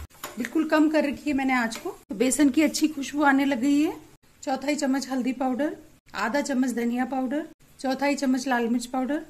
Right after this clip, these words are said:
चौथाई चम्मच नमक। अच्छी तरह से मिला देंगे इसको। बहुत जल्दी मसाला पक जाएगा हमारा, क्योंकि बिल्कुल सूखा मसाला है, इसमें पानी नहीं डाल रही हूँ मैं बिल्कुल भी। तो आप देख सकते हो कि ये हमारा मसाला बिल्कुल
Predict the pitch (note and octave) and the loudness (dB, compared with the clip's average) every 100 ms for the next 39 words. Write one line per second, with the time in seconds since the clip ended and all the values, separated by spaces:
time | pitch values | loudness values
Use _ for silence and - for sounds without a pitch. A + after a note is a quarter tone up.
0 | - - _ _ B3+ B3+ C4+ C4+ B3 B3+ | -18 -20 _ _ -6 -4 -4 -2 0 -2
1 | A#3 A#3+ A#3 C#4 D4+ - - - _ - | -2 -2 0 -2 -4 -14 -20 -20 _ -20
2 | - A3+ C4+ C#4+ C4+ C4+ B3+ B3 A#3 A3 | -10 -8 -6 0 2 2 2 4 4 2
3 | A#3+ B3 C4+ - D#4 G#4 - - _ - | 2 2 0 -2 -6 -8 -12 -20 _ -12
4 | A3+ C#4 C#4 C#4 C#4+ C#4 C4+ C#4 C#4 G#3+ | -2 0 2 2 2 0 0 -2 -4 -6
5 | B3 B3+ C#4 B3+ C4 C#4 C#4+ C#4 C4+ A#3 | -2 -4 -2 -2 -2 -2 -2 -2 -2 -2
6 | D4 - B3+ C4 B3 B3+ B3+ B3+ B3+ C#4+ | -2 -2 -6 -2 -2 0 0 0 0 -2
7 | D4 D4 B3+ B3 C#4+ D4+ D4 B3 A#3 C4 | -2 -2 0 2 4 4 4 2 0 2
8 | C4 A#3+ A3+ - B3+ D#4 - - - - | 2 2 -2 0 0 0 -4 -14 -20 -20
9 | _ - - - - - - - - - | _ -20 -20 -20 -20 -20 -20 -20 -20 -20
10 | - - - - - - - - - B3 | -20 -20 -20 -20 -20 -20 -20 -20 -12 -2
11 | A3+ G3 A#3 A3 C#4 - C4 C#4 C#4+ C4+ | -2 2 0 0 -6 -2 -2 -2 0 0
12 | B3 A3+ A3+ A3+ A#3 B3 A3+ A3+ B3+ D#4 | 0 0 0 -2 -2 -2 -2 -4 0 -2